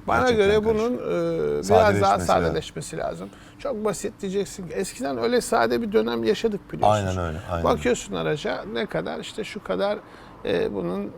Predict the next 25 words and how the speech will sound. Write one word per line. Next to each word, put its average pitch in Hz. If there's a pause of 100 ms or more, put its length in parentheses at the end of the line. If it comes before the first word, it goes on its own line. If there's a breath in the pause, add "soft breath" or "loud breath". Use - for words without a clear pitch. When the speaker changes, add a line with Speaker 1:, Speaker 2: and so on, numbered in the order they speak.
(100)
Speaker 1:
e, 175
matrağı, -
tak -
tak -
çarpıyorsun, 214
bitti. 185 (680 loud breath)
Yani 175
bence 247
buna 254
dönülmesi 208
lazım. 156
Speaker 2:
Veya 101
emisyona 117
bak 95
veya 101
işte 107
ne 117
bileyim 113
tüketime 104
bak. 95 (180)
Yani 107
çünkü 123
hakikaten 143
şu 127
anda 127